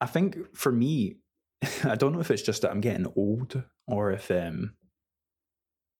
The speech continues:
it's just a little, it's, it's, like, taken to the extreme a little bit. It can sometimes be a little too fast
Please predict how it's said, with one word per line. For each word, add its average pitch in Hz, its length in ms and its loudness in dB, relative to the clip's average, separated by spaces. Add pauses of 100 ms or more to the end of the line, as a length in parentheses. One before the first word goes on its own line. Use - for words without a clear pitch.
(260)
it's 95 160 -2
just 98 200 0
a 90 80 2
little, 87 280 2
it's, 95 180 0
it's, 98 220 0
like, 92 160 -2
taken 98 260 0
to 101 120 -2
the 90 100 0
extreme - 340 -2
a 101 80 0
little 95 180 0
bit. 92 220 -2 (340)
It - 240 -2
can 175 300 0
sometimes 123 560 -2
be 110 140 2
a 104 40 2
little 110 260 -2
too - 220 -2
fast - 520 -6